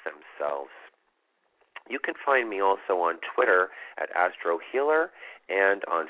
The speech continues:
Facebook as Doctor Craig, where I post several little insightful things during the week, astrological and otherwise.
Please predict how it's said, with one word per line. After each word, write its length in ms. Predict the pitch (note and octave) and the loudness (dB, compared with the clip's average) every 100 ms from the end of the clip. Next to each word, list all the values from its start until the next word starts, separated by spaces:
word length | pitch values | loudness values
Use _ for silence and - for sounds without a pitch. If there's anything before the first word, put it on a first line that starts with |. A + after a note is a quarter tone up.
| - | -2
Facebook 500 | B2 B2+ - B2+ B2+ - | -2 -2 0 0 0 0
as 140 | A2 - | 0 2
Doctor 300 | F2+ F2+ F#2+ | 2 2 -2
Craig, 320 | - - E2+ - | -6 2 2 2
where 180 | F2 E2 | 0 0
I 40 | |
post 580 | - F2+ F2 - - - - - - | 0 -4 -4 -6 -18 -20 -20 -20 -2
several 400 | G2 F#2+ F#2+ F2+ | -2 0 -2 -2
little 340 | F2 F2+ F2 D#2+ | 0 2 2 0
insightful 680 | F2+ E2 - A2+ - F#2 F2 - | -8 -16 0 0 0 -4 -4 -2
things 340 | F#2+ F#2+ F#2 - - - - | -2 0 -6 -12 -20 -20 -2
during 280 | F#2+ F#2+ F#2 | 2 4 2
the 80 | F2 | -6
week, 400 | E2 F2 - - _ | -6 -6 -8 -18 _
astrological 1040 | F2 F2+ - - F#2 F2 F2 - F2 E2+ E2+ F2 | 2 2 2 -4 2 4 2 -2 -8 -8 -6 -8
and 140 | E2 _ | -10 _
otherwise. 800 | G2 G2+ E2 D#2 - - - | -4 -4 -6 -4 -4 -6 -10